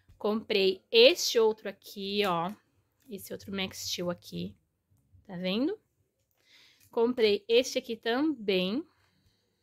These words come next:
Ó. Só que assim, você não pode escolher, tá? É, são modelos variados que tem lá. Quem escolhe pra você são eles lá, você não pode escolher.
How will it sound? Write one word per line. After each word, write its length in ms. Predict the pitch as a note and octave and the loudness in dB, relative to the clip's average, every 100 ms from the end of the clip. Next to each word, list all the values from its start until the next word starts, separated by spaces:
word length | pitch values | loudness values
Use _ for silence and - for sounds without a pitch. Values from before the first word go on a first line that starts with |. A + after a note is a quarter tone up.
| _ _ _ _ _ _ _ _ _ _ - | _ _ _ _ _ _ _ _ _ _ -16
Ó. 160 | F3+ G3+ _ _ _ - - - - | -14 -14 _ _ _ -20 -20 -20 -20
Só 320 | - - C#4 | -16 2 4
que 100 | D4 | 6
assim, 280 | F#4 - C4+ | 2 0 -2
você 240 | A#3+ - A#3+ | -2 -2 0
não 180 | B3+ | 0
pode 280 | D4 A#3+ B3 | 4 4 4
escolher, 600 | - - B3 C4 B3 A3 | 0 -4 0 4 4 2
tá? 360 | - F#3+ F#3 B3 _ _ _ - | -8 -8 -8 -12 _ _ _ -14
É, 320 | G3+ G3 G3+ | -10 -8 -10
são 180 | - G#3+ | -8 -6
modelos 560 | A3+ A3 A3+ A#3 G#3 G3 | -4 0 2 2 -2 -2
variados 920 | G#3+ A3+ B3+ D#4 B3 G#3+ A3 A3+ - | 4 4 4 4 4 4 2 -2 -12
que 100 | A3 | -12
tem 200 | - G#3+ | -10 -6
lá. 300 | G3 F3+ G#3 | -4 -2 -4
Quem 240 | - G#3+ | -6 -8
escolhe 420 | A#3 - G#3+ G3 | -8 -6 -2 -2
pra 180 | A3 A3 | -2 -4
você 640 | G3+ G#3+ - G3+ F#3 G3+ - | -6 -8 -8 -4 -2 -2 -6
são 320 | - A3 C4 | -8 -4 0
eles 320 | G#3+ G#3 A3 | 0 0 -2
lá, 180 | G3+ F3+ | 0 -2
você 220 | G3 - | -4 -8
não 140 | G3 G#3 | -8 -6
pode 240 | G#3+ A3 | -6 -6
escolher. 560 | - G#3+ G3+ F3 F3+ | -6 -6 -2 0 0